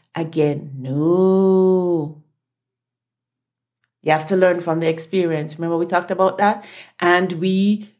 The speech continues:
do not have to condone. You have to set boundaries. And there are people who have pushed your boundaries, who have violated your boundaries over the years.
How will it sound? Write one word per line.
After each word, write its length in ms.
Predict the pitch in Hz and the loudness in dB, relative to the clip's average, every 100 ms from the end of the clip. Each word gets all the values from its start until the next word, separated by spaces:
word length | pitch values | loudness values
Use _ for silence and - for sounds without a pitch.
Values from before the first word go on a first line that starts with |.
| _ | _
do 200 | 196 190 | 2 2
not 240 | 185 180 | 2 0
have 480 | - - 175 160 - | -2 -2 -2 -2 -6
to 100 | - | -8
condone. 800 | - - 180 170 165 175 180 170 160 | -8 -4 -2 -2 0 2 2 2 -2
You 120 | 170 | -8
have 560 | - - 175 175 - - | -8 0 0 0 -12 -14
to 100 | 170 | -8
set 640 | - - - 160 151 - - _ _ _ | -4 -2 0 -2 -4 -12 -20 _ _ _
boundaries. 540 | 170 170 156 135 120 - - - | 0 2 0 -4 -6 -8 -16 -6
And 140 | 185 | 0
there 140 | 196 | 2
are 40 | 190 | 0
people 420 | 190 262 262 262 | -2 -6 -4 0
who 120 | 247 | 2
have 220 | 190 185 | 2 0
pushed 340 | - 254 - - | -8 -8 -6 -2
your 120 | 247 | -2
boundaries, 640 | 226 240 233 226 240 247 _ _ - | 2 0 -2 -8 -10 -12 _ _ -2
who 100 | 165 | -2
have 180 | 139 | -2
violated 640 | - 214 247 247 247 247 226 | -2 2 2 2 0 -2 -4
your 140 | 240 | -2
boundaries 480 | 220 220 202 208 196 - | 0 -2 -2 -6 -10 -6
over 480 | 190 202 196 202 202 | -4 -4 -2 -2 0
the 300 | 202 202 - _ _ _ _ | -2 -4 -8 _ _ _ _
years. 920 | 139 156 214 247 196 135 90 - - | -14 -2 2 4 2 0 -6 -14 -16